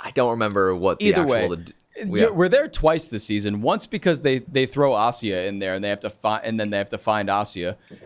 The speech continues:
Speaker 2: And then number
Speaker 1: Yeah.
Speaker 2: two, 'cause they, 'cause Rias is in there. Now they gotta go get
Speaker 1: Yeah.
Speaker 2: Rias. So we're in there
Speaker 1: Yep.
Speaker 2: a few times. We, we become quite familiar with it this season.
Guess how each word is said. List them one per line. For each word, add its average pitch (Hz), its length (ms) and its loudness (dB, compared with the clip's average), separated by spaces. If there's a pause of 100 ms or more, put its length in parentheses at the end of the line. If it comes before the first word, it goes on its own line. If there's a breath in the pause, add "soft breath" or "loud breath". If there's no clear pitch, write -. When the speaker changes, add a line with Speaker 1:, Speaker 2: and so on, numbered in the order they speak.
Speaker 2:
And 127 100 -2
then 143 120 2
number 175 180 2
Speaker 1:
Yeah. 113 200 2
Speaker 2:
two, 220 100 -4
'cause 151 160 -4
they, 151 180 0
'cause 123 160 -6
Rias 156 380 0
is 110 80 -8
in 101 100 0
there. 98 160 -4
Now 98 140 -2
they 98 80 -2
gotta 101 240 2
go 127 120 2
get 156 200 2
Speaker 1:
Yeah. 185 40 2
Speaker 2:
Rias. 202 300 0 (180 soft breath)
So - 140 -4
we're 226 60 4
in 277 80 2
there 247 80 4
Speaker 1:
Yep. 202 100 4
Speaker 2:
a - 20 -20
few 185 140 -4
times. 131 300 0
We, 262 160 -6
we 339 200 -2
become 294 300 0
quite 185 240 0
familiar 127 380 0
with 98 160 -6
it - 120 -20
this 87 140 -12
season. 98 380 -6